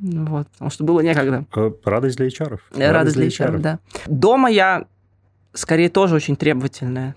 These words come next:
Speaker 1: да, то, ну и к себе тоже. То есть не надо думать, что я требовательна к остальным, а к себе так: «На, и так сойдёт», знаешь, как в мультике.
Speaker 2: Я там классный, здесь сойдёт.
Speaker 1: Здесь сойдёт, там, да, вот. То есть, на самом деле, если нужна помощь моя дома, я включаюсь на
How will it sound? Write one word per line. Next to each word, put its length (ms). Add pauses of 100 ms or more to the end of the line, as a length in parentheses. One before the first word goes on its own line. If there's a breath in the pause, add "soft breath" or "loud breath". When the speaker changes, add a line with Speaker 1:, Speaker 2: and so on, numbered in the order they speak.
(120)
Speaker 1:
да, 300
то, 220
ну 180
и 60
к 60
себе 280
тоже. 300 (160)
То 100
есть 100
не 80
надо 160
думать, 300
что 160
я 80
требовательна 440
к 60
остальным, 560
а 80
к 80
себе 240
так: 180
«На, 280 (180)
и 80
так 220
сойдёт», 420
знаешь, 240
как 160
в 60
мультике. 400 (280 loud breath)
Speaker 2:
Я 140
там 220
классный, 420
здесь 220
сойдёт. 340
Speaker 1:
Здесь 260
сойдёт, 540
там, 240
да, 600
вот. 240
То 80
есть, 120
на 60
самом 200
деле, 340
если 340
нужна 320
помощь 400
моя 200
дома, 280
я 100
включаюсь 480
на 120